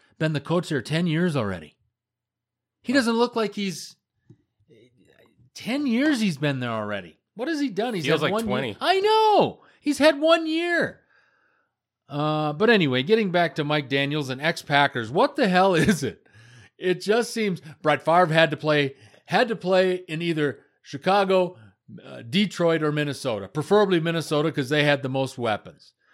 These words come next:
Speaker 1: Um, who are other guys that you can think of that have at least entertained the thought of going to Green Bay or going to Minnesota after Greg Jennings did it? Uh, Dayton Jones has done it.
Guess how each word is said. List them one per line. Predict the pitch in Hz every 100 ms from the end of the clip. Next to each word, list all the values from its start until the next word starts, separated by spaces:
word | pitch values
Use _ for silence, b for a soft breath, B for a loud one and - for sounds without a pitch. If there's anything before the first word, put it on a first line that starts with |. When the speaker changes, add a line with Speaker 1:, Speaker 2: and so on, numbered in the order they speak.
| _ _
Speaker 1:
Um, | 120 127 123 123
who | 147 180
are | 170
other | 160 160
guys | 139 127 120
that | 117
you | 120
can | 123
think | 110 120 113
of | 101
that | 104 110
have | 110 110
at | 113
least | 151 151
entertained | - 147 139 135 135 143
the | 123
thought | 123 123 120
of | 104
going | 120 120 117
to |
Green | 101 123 117
Bay | 110 104 82 b b b
or | 123 123
going | 113 139 139
to | 127
Minnesota | 135 131 110 135 123
after | 113 123 - 120 107 104 -
Greg | 113 127 139
Jennings | 120 156 156 123
did | 104 110
it? | 92 - b b b b
Uh, | 117 117
Dayton | 107 143 165 160 160 151
Jones | 120 156 143 120
has | 120
done | 101 110
it. | 92